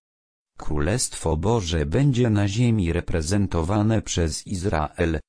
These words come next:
szczególnie przez tych świętobliwych mężów z Izraela, którzy powstaną doskonali i będą w szczególny sposób wyznaczeni na przedstawicieli chwalebnej władzy Mesjasza. Tak jak jest napisane,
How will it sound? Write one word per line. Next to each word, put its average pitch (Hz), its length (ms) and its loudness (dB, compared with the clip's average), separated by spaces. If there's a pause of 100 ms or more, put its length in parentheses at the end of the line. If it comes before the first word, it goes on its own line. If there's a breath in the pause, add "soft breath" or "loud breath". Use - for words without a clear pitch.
(120)
szczególnie 117 800 2
przez - 360 -4
tych - 260 -2
świętobliwych 92 1000 -2
mężów 90 680 0
z - 180 -10
Izraela, 90 760 -2 (260)
którzy 85 380 0
powstaną 127 880 0
doskonali 98 800 0
i 98 180 0
będą 110 600 2
w - 120 -8
szczególny 123 680 0
sposób 101 600 0
wyznaczeni 110 800 0
na 95 160 0
przedstawicieli 82 1000 -2
chwalebnej 104 840 0
władzy 90 520 -2
Mesjasza. 76 800 -4 (440)
Tak - 320 -2
jak 85 340 -2
jest 104 420 -2
napisane, 90 880 -2